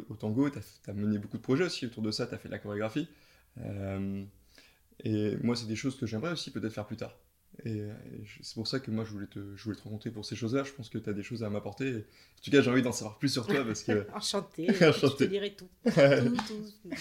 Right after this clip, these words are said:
Speaker 2: ce que je peux.
Speaker 1: <laughs> Tout ce que tu peux. Et, euh, c'était déjà une bonne, euh, une bonne introduction, le, le, euh, le, le cours parti-, le cours particulier qu'on a pris parce que, euh,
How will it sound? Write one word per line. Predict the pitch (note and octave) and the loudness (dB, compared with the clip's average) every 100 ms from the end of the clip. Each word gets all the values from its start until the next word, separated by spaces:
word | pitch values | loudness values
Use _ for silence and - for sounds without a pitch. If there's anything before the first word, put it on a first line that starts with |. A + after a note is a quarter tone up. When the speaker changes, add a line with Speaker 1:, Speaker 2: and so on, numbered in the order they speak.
| - | 6
Speaker 2:
ce | C#3+ | 6
que | B3+ | 4
je | - | -2
peux. | - F3 - | -8 -12 -10
Speaker 1:
<laughs> | - | -2
Tout | C3 | 0
ce | |
que | - | 2
tu | B2+ A#2+ | -2 -2
peux. | A2+ A#2 - - - - | -2 -4 -4 -14 -10 2
Et, | A2+ G#2+ | 6 8
euh, | G2+ G2+ G2 | 8 4 0
c'était | - A2 | -4 -2
déjà | G#2+ A2 C3 | 2 4 4
une | A2 G#2+ | 4 2
bonne, | A2 G#2+ | 2 0
euh, | G2+ G2+ G2 - _ _ _ _ _ _ - B2 | -2 -4 -8 -16 _ _ _ _ _ _ -4 0
une | |
bonne | A2 A2+ | 2 2
introduction, | G#2+ A2+ G#2 C3+ A#2+ | 2 -4 -4 0 2
le, | G#2+ G2+ F#2+ - _ _ _ | 2 0 -4 -8 _ _ _
le, | A2+ A2 G#2+ | -2 0 2
euh, | G2 F#2+ F#2+ F#2+ - - G1+ - - - - | 0 -2 -6 -8 -12 -14 -18 -20 -20 -14 -8
le, | G#2+ G2+ G2 | -6 -6 -8
le | G2+ | -8
cours | A#2 | -8
parti-, | G#2+ - | -8 -6
le | A2 G#2+ | -2 -2
cours | A2 | -2
particulier | A2 A2 G#2+ G#2+ | -8 -8 -4 -4
qu'on | - G2+ | -2 -4
a | |
pris | G2+ D3 | -2 -4
parce | A2 - | -4 -4
que, | G#2+ | -2
euh, | G2+ | -2